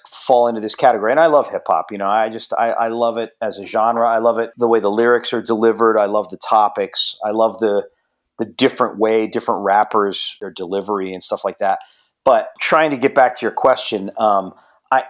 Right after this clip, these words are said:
I do wish that people would dig a little bit deeper before trying to create music, you know, like, take a few music lessons. You don't really need a degree in music. I'm not, I'm not saying go to music school and punish yourself like I did, but, you know, take some music lessons, uh,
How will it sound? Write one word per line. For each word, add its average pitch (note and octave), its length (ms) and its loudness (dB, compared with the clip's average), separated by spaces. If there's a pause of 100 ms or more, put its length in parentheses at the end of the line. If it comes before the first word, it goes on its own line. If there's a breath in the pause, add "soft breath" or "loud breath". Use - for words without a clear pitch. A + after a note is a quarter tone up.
I C3+ 120 2
do D#3+ 280 -4
wish E3+ 400 0
that D3 300 0
people F3+ 260 0
would D3 140 0
dig C#3 180 0
a C#3 60 6
little B2+ 180 2
bit A#2 160 -2
deeper B2+ 320 0
before A#2 380 -2
trying A#2+ 320 -2
to A2 80 -16
create A2+ 400 -2
music, F#2+ 400 -10
you A2+ 80 -4
know, A#2 100 4
like, - 260 -4 (300 soft breath)
take F#3 300 -2
a - 40 -12
few - 220 -4
music A#2 320 -2
lessons. G2+ 300 -4 (220 loud breath)
You C4+ 100 -4
don't D#4 140 4
really G#3+ 180 2
need C#3+ 140 -2
a A2+ 60 -4
degree A2 360 -2
in F2+ 80 -6
music. F2+ 360 -8
I'm B2 100 2
not, B2 220 0
I'm C3 120 0
not C3 180 -2
saying A#2+ 220 -4
go A2 120 2
to G2 80 -2
music G#2 300 -6
school F#2+ 280 -4
and F#2 160 -10
punish G2+ 340 -2
yourself - 320 -4
like F2+ 160 -4
I G#2+ 100 4
did, F2 220 -10 (360 loud breath)
but, A2+ 320 2
you D#3 120 0
know, A2+ 120 -2
take G#3 280 0
some F#3+ 140 -4
music C3+ 300 -4
lessons, A#2+ 680 -2 (100)
uh, A#2+ 80 -4